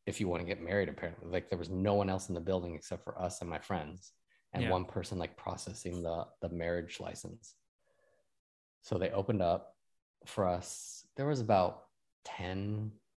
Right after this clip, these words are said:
Speaker 1: twelve people with us,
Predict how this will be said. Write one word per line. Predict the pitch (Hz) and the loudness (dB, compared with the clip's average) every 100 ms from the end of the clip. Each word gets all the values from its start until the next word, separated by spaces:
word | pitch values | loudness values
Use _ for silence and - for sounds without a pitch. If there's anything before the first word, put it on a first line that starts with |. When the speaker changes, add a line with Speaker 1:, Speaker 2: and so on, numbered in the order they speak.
| _ | _
Speaker 1:
twelve | - 101 101 | -2 0 0
people | - 113 113 110 113 117 - _ _ _ _ - _ _ _ _ _ _ _ 95 | -2 -2 0 0 0 -8 -18 _ _ _ _ -20 _ _ _ _ _ _ _ -8
with | 101 110 | 0 4
us, | 117 117 - - | 4 2 -4 -8